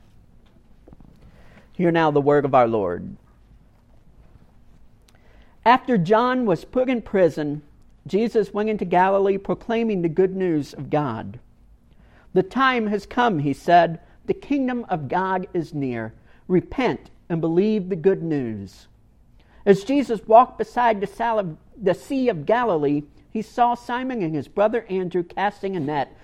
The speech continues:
into the lake, for they were fishermen. "Come, follow me," Jesus said, "and I will make you fishers of men."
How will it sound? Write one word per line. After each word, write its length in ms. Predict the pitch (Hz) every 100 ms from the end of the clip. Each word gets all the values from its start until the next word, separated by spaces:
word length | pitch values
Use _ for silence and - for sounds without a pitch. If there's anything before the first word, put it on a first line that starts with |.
| - -
into 180 | 143 147
the 100 | 143
lake, 420 | 160 135 - - _ _ _ -
for 80 | 170
they 100 | 156
were 140 | 143
fishermen. 720 | 143 220 220 165 113 90 85 104 - _ _ _ - - _ _ _ _ _ - -
"Come, 460 | 240 190 110 - - -
follow 320 | 220 233 226
me," 260 | 208 226 185
Jesus 460 | 156 175 185 170
said, 300 | - 190 196
"and 160 | - 175 185
I 180 | 202
will 160 | 226 202
make 340 | 180 190 196
you 180 | 185 185
fishers 720 | - - 208 202 156 131 - _ -
of 140 | 143
men." 480 | 147 160 127 107